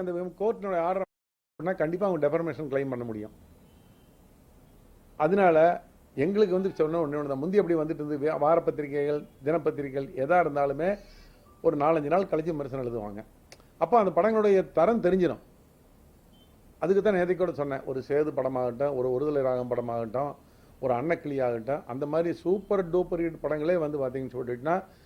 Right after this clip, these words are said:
திரையரங்குகளை திரையிட்டு அதுக்கப்புறம் ஒரு நாலு நாள் கழிச்சு சில திரையரங்குல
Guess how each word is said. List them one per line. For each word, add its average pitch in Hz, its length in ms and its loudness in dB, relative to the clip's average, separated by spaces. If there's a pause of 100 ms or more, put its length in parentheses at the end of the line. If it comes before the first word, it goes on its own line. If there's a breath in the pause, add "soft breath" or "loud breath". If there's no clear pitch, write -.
(360 soft breath)
திரையரங்குகளை 185 760 2
திரையிட்டு 165 420 2 (460)
அதுக்கப்புறம் 170 480 0
ஒரு 151 160 0
நாலு 156 220 2
நாள் 175 220 0
கழிச்சு 151 320 -2 (220)
சில 151 140 0 (100)
திரையரங்குல 170 380 0